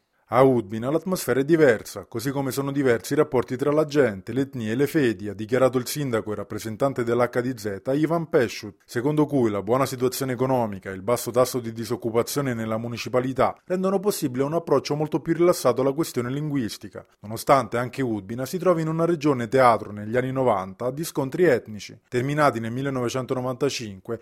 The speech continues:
con l'operazione Oluja dell'esercito croato e la fuga di buona parte della popolazione serba dall'area.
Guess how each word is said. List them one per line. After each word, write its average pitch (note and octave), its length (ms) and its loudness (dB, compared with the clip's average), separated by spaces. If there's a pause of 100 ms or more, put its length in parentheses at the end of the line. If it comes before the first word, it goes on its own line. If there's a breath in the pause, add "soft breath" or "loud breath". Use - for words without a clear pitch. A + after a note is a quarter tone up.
(140 soft breath)
con F3 120 -2
l'operazione F#3 540 2
Oluja C#3+ 340 6
dell'esercito D#3 600 0
croato A2 500 4
e G#2 60 -10
la B2+ 100 2
fuga C3 260 2
di A#2 120 -2
buona C3+ 240 0
parte A#2+ 320 2
della G#2+ 180 -4
popolazione C3 640 -2
serba A#2 380 -2
dall'area. B2 580 2